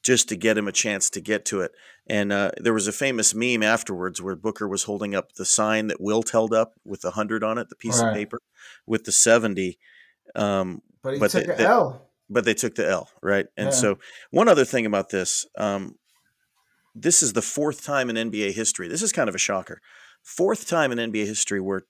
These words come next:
Speaker 1: two guys have scored sixty plus on the same night. The last time was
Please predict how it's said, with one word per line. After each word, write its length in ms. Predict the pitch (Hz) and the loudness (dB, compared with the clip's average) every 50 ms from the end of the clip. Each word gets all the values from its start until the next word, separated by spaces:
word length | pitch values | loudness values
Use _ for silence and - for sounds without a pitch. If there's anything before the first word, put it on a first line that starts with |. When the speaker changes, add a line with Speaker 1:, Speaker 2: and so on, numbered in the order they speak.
| _ - | _ -2
Speaker 1:
two 280 | - - - 190 190 165 | -2 -2 0 -2 -2 2
guys 640 | 147 131 110 98 95 92 87 85 90 - - - _ _ _ | 2 2 2 2 0 -2 -4 -4 -4 -6 -6 -6 _ _ _
have 180 | - 104 92 - | -12 -8 -4 -2
scored 480 | - - - 113 110 107 104 101 - - | -2 -2 -2 -2 -4 -2 -2 -4 -4 -4
sixty 540 | - - - - 143 - - - - 120 113 | -2 0 0 0 0 0 -2 -2 -2 -4 -8
plus 520 | - - 127 117 104 90 - - - - _ - - - - _ _ - | -4 -2 0 2 2 0 0 -4 -6 -6 _ -16 -20 -20 -20 _ _ -4
on 160 | 110 104 104 | -2 -2 0
the 80 | 98 90 | 0 2
same 320 | - - 113 104 95 95 | 2 2 2 2 0 -2
night. 220 | 98 98 90 - | -2 -4 -4 -4
The 80 | - 98 | -2 2
last 320 | 101 120 143 156 - - | 4 6 6 6 4 2
time 220 | - 139 117 110 104 | 2 2 0 0 0
was 220 | 101 101 98 - | -2 -2 -2 -4